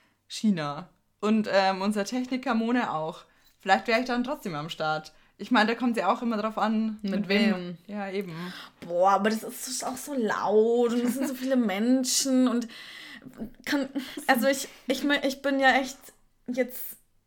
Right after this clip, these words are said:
Speaker 2: sehr open-minded und so, aber mit der chinesischen Verhaltenskultur bin ich jetzt nicht so im Reinen. Ich
Speaker 1: Hm.
Speaker 2: find es eher nervig, weil
Speaker 1: Ja.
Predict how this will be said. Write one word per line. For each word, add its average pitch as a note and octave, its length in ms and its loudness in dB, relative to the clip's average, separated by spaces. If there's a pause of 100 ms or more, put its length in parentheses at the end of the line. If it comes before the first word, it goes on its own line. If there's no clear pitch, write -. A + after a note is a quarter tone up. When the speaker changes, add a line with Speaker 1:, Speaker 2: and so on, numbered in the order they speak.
(520)
Speaker 2:
sehr A#3+ 380 2
open-minded A3+ 880 2
und A3+ 140 0
so, A#3 120 -2
aber G#3+ 260 2 (460)
mit A3 220 0
der A3 360 4
chinesischen A#3 1080 -2
Verhaltenskultur A3+ 1400 -4
bin G#3+ 180 -2
ich G#3+ 180 -6
jetzt G#3+ 260 -12
nicht G#3+ 180 -4
so A#3 260 -6
im C#4 140 0
Reinen. C4 760 2 (120)
Ich - 340 -12 (280)
Speaker 1:
Hm. G#3+ 240 -6 (160)
Speaker 2:
find B3+ 180 4
es A#3+ 140 -4
eher A3+ 560 2
nervig, E3+ 880 -2
weil G#3 280 6
Speaker 1:
Ja. F#3 220 -2